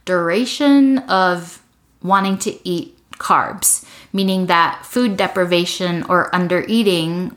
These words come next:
whether it's in quantity or just undereating of carbs, that type of food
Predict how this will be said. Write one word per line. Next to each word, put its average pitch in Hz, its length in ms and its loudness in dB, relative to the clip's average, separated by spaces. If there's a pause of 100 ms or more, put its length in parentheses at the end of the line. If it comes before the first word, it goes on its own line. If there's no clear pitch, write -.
(1300)
whether 190 340 2
it's 175 280 0
in 175 120 -4
quantity 208 880 0 (320)
or 196 160 2
just 190 300 -2
undereating 180 600 -2
of - 140 -8
carbs, 180 720 0 (580)
that - 220 -2
type 170 240 -6
of 165 100 -8
food 175 520 -2